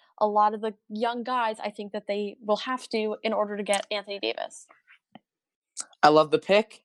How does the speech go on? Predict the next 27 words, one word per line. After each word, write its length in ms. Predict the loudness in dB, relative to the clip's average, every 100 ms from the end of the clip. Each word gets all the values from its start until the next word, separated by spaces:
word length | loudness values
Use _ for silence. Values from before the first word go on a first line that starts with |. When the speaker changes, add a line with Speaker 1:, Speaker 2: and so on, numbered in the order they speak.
| _
Speaker 2:
It's 220 | -8 -6
something 320 | -4 -4 -4
that 100 | 2
I 40 |
was 180 | 4 4
really 220 | 4 4
gonna 240 | 2 2 2
look 220 | 2 0
forward 400 | 4 4 4 2
to 100 | -8
taking 480 | -4 -4 -4 -12 -10
because 360 | -6 -4 -6 _ _ _ _ _ _ _ _ -2
Klay 220 | 0 0
Thompson's 460 | -4 -6 -6 -8
a 60 | -6
really 260 | 0 -2 0
under 240 | -6 -6 -6
the 120 | -4
radar 380 | -2 0 0 0
guy 300 | 2 2 2
that 160 | -4
could, 140 | -10 -14
maybe 280 | -10 -8
you 140 | -8 -8
can 160 | -12
see 240 | -8 -4 0
going, 380 | 2 0 -2